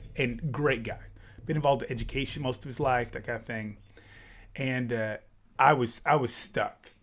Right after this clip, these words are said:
the other day, and I desperately needed somebody to work a game. And so I messaged him, like, "Hey,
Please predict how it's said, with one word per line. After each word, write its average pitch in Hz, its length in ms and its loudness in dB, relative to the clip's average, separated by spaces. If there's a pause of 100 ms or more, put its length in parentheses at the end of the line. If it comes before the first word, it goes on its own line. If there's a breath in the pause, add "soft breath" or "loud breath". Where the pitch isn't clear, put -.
the 120 140 0
other 113 120 0
day, 101 240 -2
and 139 140 0
I 139 100 6 (280)
desperately 110 880 -2
needed 110 340 -4
somebody 107 400 0
to 104 60 -6
work 101 240 -6
a 113 40 -14
game. 98 240 -14 (880 soft breath)
And 123 100 -4
so 170 140 8
I 156 80 12
messaged 135 420 4
him, 107 100 -12
like, 113 140 -8
"Hey, 113 300 -6